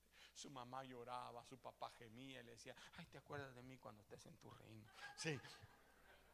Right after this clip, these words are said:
Los hermanos ya estaban pidiendo fía, dejémoslo ahí. Óigame, no hay tiempo, hombre, para los chistes. Óigame, David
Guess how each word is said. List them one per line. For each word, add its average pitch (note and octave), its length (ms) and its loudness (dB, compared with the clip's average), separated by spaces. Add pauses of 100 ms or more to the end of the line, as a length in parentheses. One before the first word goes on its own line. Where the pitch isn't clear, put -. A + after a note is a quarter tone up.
(1080)
Los B2+ 160 2
hermanos D3 320 8
ya D3+ 100 12
estaban D3 260 10
pidiendo C3+ 300 6
fía, E3+ 260 8 (200)
dejémoslo E3 320 10
ahí. C#3 120 4 (840)
Óigame, D#3 240 8 (600)
no D3 100 10
hay E3+ 80 12
tiempo, D#3+ 380 12
hombre, C3+ 160 6
para A#2+ 140 6
los A#2+ 120 0
chistes. C3+ 340 0 (2000)
Óigame, C#3 340 4 (1080)
David D#3 580 6